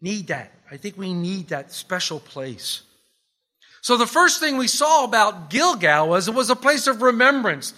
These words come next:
the stones. Remember, remember what the Lord was doing. It was a place of readjustment. The stones would remind Israel, and they were there to remind the whole world of what God had done for them.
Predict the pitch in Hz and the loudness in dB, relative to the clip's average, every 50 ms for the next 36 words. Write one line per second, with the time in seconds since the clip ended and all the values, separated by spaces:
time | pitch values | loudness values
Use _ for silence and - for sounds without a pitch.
0 | _ - 190 175 - - 247 240 233 220 190 147 120 113 - - _ _ _ - | _ -12 -8 -8 0 4 6 6 6 6 4 0 -6 -12 -16 -20 _ _ _ -4
1 | 214 226 240 269 294 294 285 277 240 170 - - - - - _ _ 160 170 180 | -2 0 2 2 2 4 4 4 4 4 2 -4 -14 -20 -20 _ _ -12 -4 0
2 | 208 226 226 240 233 220 214 220 220 208 208 208 214 208 196 202 185 147 139 196 | 0 2 2 2 0 0 -2 -2 -2 0 2 2 2 2 0 -2 -4 -2 2 2
3 | 208 208 185 165 156 160 165 147 170 - - 202 214 214 214 - - - - - | 2 4 2 0 0 -2 -4 -6 -6 -4 0 2 2 2 0 -4 -14 -20 -14 -8
4 | - 185 156 180 214 214 208 190 143 - 202 208 220 208 - 180 175 131 90 - | -8 -6 -2 2 2 2 2 2 2 4 4 4 4 2 0 -2 -4 -4 -4 -8
5 | _ _ _ _ _ _ _ _ _ _ _ _ _ _ _ _ _ _ _ _ | _ _ _ _ _ _ _ _ _ _ _ _ _ _ _ _ _ _ _ _
6 | - 196 196 - - 269 285 302 311 302 208 220 240 247 202 214 226 220 208 202 | -2 0 0 2 4 6 8 8 8 6 4 0 -2 -2 0 0 0 0 0 0
7 | 208 233 247 269 285 277 277 269 262 254 233 202 185 - - - - _ _ _ | 2 2 4 4 6 6 4 4 2 0 -2 -6 -10 -16 -20 -20 -20 _ _ _
8 | _ - 285 - - 190 214 233 214 196 180 170 165 165 165 165 165 _ _ _ | _ -4 -2 -2 -2 -2 -2 -2 -2 -2 -2 -2 -2 -4 -6 -10 -14 _ _ _
9 | _ _ _ _ - 269 330 370 370 339 311 285 277 262 269 196 247 269 277 285 | _ _ _ _ -6 -4 -2 -2 -2 -2 -2 -4 -6 -6 -4 -4 -4 -2 0 0
10 | 277 262 233 247 254 247 240 247 247 247 240 233 226 202 190 240 294 302 302 294 | 0 -2 -2 -4 -4 -4 -4 -2 -2 -2 -2 -2 -4 -4 -2 0 0 0 0 0
11 | 277 262 302 320 330 311 262 220 196 185 180 190 - - - - - _ _ _ | -2 -2 -2 0 2 4 4 2 2 0 -2 -6 -8 -12 -18 -20 -20 _ _ _
12 | _ _ _ _ _ _ _ - 185 165 190 202 202 202 170 190 202 202 190 180 | _ _ _ _ _ _ _ -18 -10 -6 -6 -6 -6 -8 -10 -6 -4 -4 -2 -2
13 | 175 175 160 - - _ _ _ - 202 202 175 - 202 202 214 220 220 214 208 | -4 -4 -6 -12 -20 _ _ _ -10 -8 -8 -6 -2 0 2 2 0 -2 -6 -12
14 | - - - _ _ _ - 156 139 147 143 127 117 104 104 | -16 -20 -20 _ _ _ -16 -12 -8 -6 -6 -6 -6 -10 -14